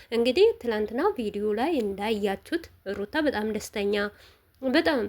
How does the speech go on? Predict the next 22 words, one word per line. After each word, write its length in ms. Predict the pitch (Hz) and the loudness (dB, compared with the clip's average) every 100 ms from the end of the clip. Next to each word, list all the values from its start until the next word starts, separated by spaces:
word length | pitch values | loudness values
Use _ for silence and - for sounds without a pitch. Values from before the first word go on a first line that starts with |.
| - _ | -8 _
ፈጣሪዋን 560 | 214 208 202 214 247 294 | -6 -2 0 2 4 4
እያመሰገነች፣ 800 | 285 262 247 247 214 226 226 - | 4 2 0 -4 -6 -4 -6 -4
ቤተሰቦቿን 720 | 208 208 - 247 262 - 285 | -6 -6 -2 0 0 -2 0
እያመሰገነች፣ 840 | 269 262 254 240 226 214 226 226 - - - - | 2 2 2 -2 -6 -8 -6 -6 -8 -16 -20 0
ያንን 340 | 254 302 320 | 4 6 4
ሁሉ 280 | 277 277 240 240 214 | 2 -4 -2 0 2
የከዷት 640 | 226 233 247 208 233 220 | 0 0 -2 0 -2 -2
ጓደኞቹ 680 | 208 214 190 226 226 220 - 233 | -2 -4 -2 0 2 0 0 0
እንኳን 380 | 220 - 403 466 240 | 0 0 2 2 2
እነሱን 440 | 226 214 - 294 | -2 -2 -2 -2
«ከልብ 320 | 269 226 214 240 | -2 -6 -4 -2
አመሰግናለሁ» 920 | 247 254 262 226 247 240 233 214 226 247 | 0 0 -2 -2 -2 -2 -4 -4 -4 -4
እያለች፣ 560 | 208 226 214 214 - - - - | -2 -2 0 -4 -6 -14 -20 -10
ሁለቱም 480 | - 254 277 - 247 | 0 2 2 0 -4
እናቶቿን 800 | 214 226 240 220 233 208 - 208 - | 0 2 0 0 -4 -4 -8 -8 -6
ጠርታ 420 | 208 214 - 349 | -8 -8 -6 -2
ማለት 320 | 359 196 190 | 0 -2 -6
ነው፣ 140 | - 202 | -8 -4
የአብርሽንም 580 | 202 202 214 - 294 349 | -4 -4 -6 -4 0 2
የራሷንም 640 | 220 196 196 247 247 254 - | 2 0 -4 -2 0 0 -2
እናት 380 | 214 220 254 277 | -2 0 0 -2
ጠርታ 300 | 277 269 | -6 -6